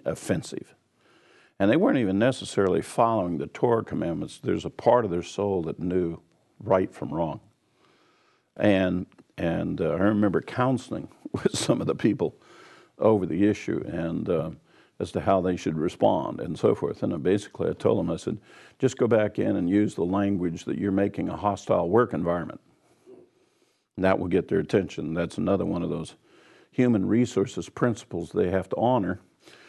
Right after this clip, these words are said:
And so we're saying, uh, "I'm in a hostile work environment if that guy comes in the ladies' room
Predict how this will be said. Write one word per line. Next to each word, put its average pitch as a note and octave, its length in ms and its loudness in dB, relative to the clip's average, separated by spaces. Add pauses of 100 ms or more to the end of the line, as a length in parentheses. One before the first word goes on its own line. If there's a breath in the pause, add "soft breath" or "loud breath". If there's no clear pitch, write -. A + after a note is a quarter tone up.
(200 loud breath)
And F#2 160 -4
so F#2+ 160 -2
we're F#2 80 2
saying, F#2 440 0
uh, F2+ 220 0
"I'm G#2 200 0
in F2+ 80 0
a E2+ 60 -2
hostile G2 520 2
work B2+ 220 2
environment F#2+ 460 0
if - 180 -8
that F#2 320 -2
guy G2+ 420 2
comes F#2 280 -2
in F#2 100 -2
the F2 80 -2
ladies' G2 400 2
room C2 200 -6